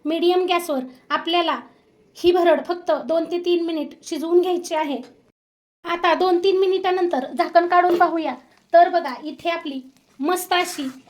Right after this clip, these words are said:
या गव्हाची लापशी तयार झाली आहे. अगदी छान सुंदर वास येत आहे, पण आपण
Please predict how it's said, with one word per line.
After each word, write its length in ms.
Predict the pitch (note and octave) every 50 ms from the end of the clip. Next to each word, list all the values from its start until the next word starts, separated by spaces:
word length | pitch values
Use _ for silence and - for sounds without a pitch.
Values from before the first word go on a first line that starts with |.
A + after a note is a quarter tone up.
| _ _ -
या 200 | C#4+ D4+ D#4 E4
गव्हाची 500 | E4 E4 F4 E4+ D#4+ D#4+ D#4+ - C#4+ C4+ - C#4
लापशी 380 | D4+ D#4 D#4+ D#4+ - - E4 - -
तयार 300 | E4 E4 E4 D#4+ E4 D#4+
झाली 240 | D4 E4 D4+ D4+
आहे. 240 | D4+ D4+ C#4+ C#4 A#3+ A#3+ - - - - - - -
अगदी 340 | C4+ D4 C4+ C#4 C4 F4 F4
छान 280 | - - E4+ D#4 C#4 C4+ C4 - - _ _ _ _
सुंदर 400 | - - E4 D#4 D4+ D#4+ D#4+ D#4+
वास 260 | E4 D#4+ D#4 D#4+ -
येत 180 | E4 D#4 D#4 D#4+
आहे, 240 | D#4 D#4 C4+ C4+ A3 A3+ - - _ _ _ -
पण 200 | E4 E4 E4 D#4
आपण 400 | C4 D#4 E4 E4 D#4+ D4 C#4+ C#4+